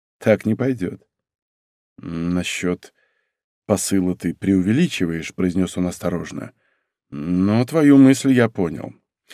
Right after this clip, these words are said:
Тогда давай продолжим с того, на чем остановились». Быстро он переобулся. «Внимательно слушаю», — кивнул я ему.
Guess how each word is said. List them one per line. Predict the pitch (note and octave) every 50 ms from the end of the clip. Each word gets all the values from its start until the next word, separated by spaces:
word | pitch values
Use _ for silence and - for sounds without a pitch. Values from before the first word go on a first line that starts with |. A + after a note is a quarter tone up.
| - - - _ _
Тогда | - A#2 A2+ C3 E3+
давай | E3 D#3+ D#3+ F#3 F3+
продолжим | - D3+ C#3 B2 B2+ D3+ D3+ B2+ C3 C3 A#2+
с | - -
того, | B2+ A#2 A#2+ C#3 E3
на | E3 D3 C3
чем | - - C3 B2+
остановились». | - A2 G#2+ - - G2 F#2+ F2 D2 - - - - - - - - _ _ _ _ _ _ _ _ _ _ _ _ _ _ _ _ _ _ _ _ _ _
Быстро | E2+ F2 F#2 A2 D#3+ F3+ C#3 B2 A#2+ - - - D3
он | D3 C#3 C3 A#2
переобулся. | - _ C3+ B2+ B2 A#2+ B2 B2 A#2 A2 G#2 F2 D#2 - - - - B1+ - _ _ _ _ _ _ _ _ _ _ _ _ _ _ _ _ _ _ _ _ _
«Внимательно | A2+ A2+ A#2 C3+ D3 D3+ D3 D3 D#3 E3+ F3+ - G3 G3 G3 G3+
слушаю», — | - - - G#2+ G#2 G2+ - - G2 G2+ G2
кивнул | - G#2+ G2+ F#2+ G2 F#2 F#2
я | F2+ F#2 F2+
ему. | F2 F2+ F2+ F2+ F2